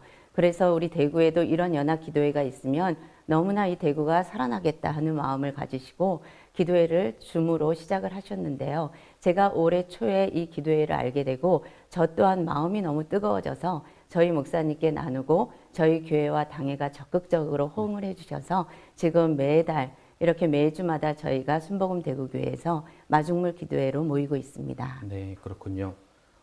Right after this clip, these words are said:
Speaker 2: 오는 시월 육 일에 마마클럽 발대식이 있다고 들었습니다. 어떤 일정으로 준비되고 있습니까?
Speaker 1: 예, 저희가 지금 매주마다 마중물 기도회로 준비 기도회로 준비하고 있고요. 시월 육 일에 순복음 대구교회에서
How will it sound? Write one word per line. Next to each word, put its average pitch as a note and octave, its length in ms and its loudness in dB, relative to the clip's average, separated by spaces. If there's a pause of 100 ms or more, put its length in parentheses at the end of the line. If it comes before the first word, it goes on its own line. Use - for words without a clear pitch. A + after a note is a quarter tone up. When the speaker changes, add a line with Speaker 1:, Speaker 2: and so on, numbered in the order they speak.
Speaker 2:
오는 D3+ 260 6
시월 E3 360 0
육 B2+ 160 -2
일에 C#3 220 4
마마클럽 D3+ 600 4
발대식이 A#2 520 -2
있다고 G2+ 280 -4
들었습니다. F#2+ 680 -4 (320)
어떤 C3+ 320 0
일정으로 A2+ 360 -4
준비되고 G2 460 -6
있습니까? F#2 560 -10 (920)
Speaker 1:
예, E3 200 4
저희가 F#3+ 400 2
지금 G3 300 -4
매주마다 E3 840 2
마중물 F3 500 -2
기도회로 D#3 600 2
준비 E3 360 -4
기도회로 D3+ 460 0
준비하고 D3+ 580 0
있고요. B2+ 480 -4 (280)
시월 A#3+ 440 2
육 D#3 160 -6
일에 D3+ 400 2
순복음 A3+ 500 -2
대구교회에서 D3 960 0